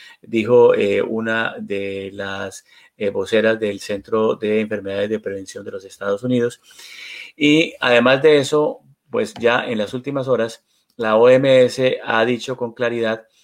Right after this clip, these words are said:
que ha venido, eh, presentándose un aumento preocupante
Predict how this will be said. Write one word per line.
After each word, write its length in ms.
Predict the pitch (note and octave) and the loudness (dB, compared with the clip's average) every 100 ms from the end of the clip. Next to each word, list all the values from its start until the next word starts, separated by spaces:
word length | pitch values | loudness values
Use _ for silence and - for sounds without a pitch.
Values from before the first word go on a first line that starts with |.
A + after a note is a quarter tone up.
| _ _ - | _ _ -2
que 340 | B2 B2 - | 2 2 0
ha 240 | - G#2+ A2 | -2 0 2
venido, 500 | A2+ A#2 A#2 A#2+ A#2+ - G#2+ | 2 0 0 0 0 -6 -4
eh, 320 | G2+ G2+ G2 | -2 -2 -6
presentándose 840 | G#2 G2 G2 G#2+ G#2+ A2+ A#2 A#2 - | -10 -12 -8 -6 -4 -4 -2 -2 -2
un 140 | A2+ | -8
aumento 440 | A#2+ A#2+ A2+ A#2+ A2 | -4 -6 -6 -8 -4
preocupante 1000 | D#3+ E3+ E3 C3 B2+ A#2+ A2 B2+ C3 | 0 2 0 -4 0 -2 -2 -6 -6